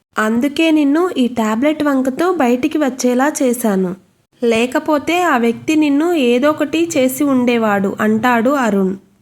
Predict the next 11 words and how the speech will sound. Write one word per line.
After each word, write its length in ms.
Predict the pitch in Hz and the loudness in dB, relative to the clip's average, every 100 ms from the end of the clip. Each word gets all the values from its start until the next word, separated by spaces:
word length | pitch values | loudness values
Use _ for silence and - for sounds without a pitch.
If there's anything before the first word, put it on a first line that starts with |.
| _ _ _ - | _ _ _ -4
నేహాకి 760 | 240 247 247 277 285 339 403 | 0 2 2 2 2 0 2
విషయం 440 | 330 262 - 311 302 | 2 0 0 2 2
అర్థమయ్యి 680 | 254 220 269 262 254 349 | 0 0 0 0 0 0
వెంటనే 480 | 370 240 226 269 302 | 0 0 0 0 0
పోలీసులకి 800 | 311 269 254 269 277 285 254 330 | 0 0 2 2 0 -2 -2 -4
ఫోన్ 320 | 330 262 233 233 | -2 0 0 0
చేస్తుంది. 600 | 226 220 226 202 196 - - | -2 -2 -2 0 0 -4 -4
పోలీసులు 580 | 247 240 269 285 285 294 | -2 0 2 0 0 0
వచ్చి 360 | 277 254 - 330 | 0 -2 -2 0
లాక్ 380 | 285 233 240 269 | 2 2 2 0
ఓపెన్ 380 | 262 262 254 | 0 0 -2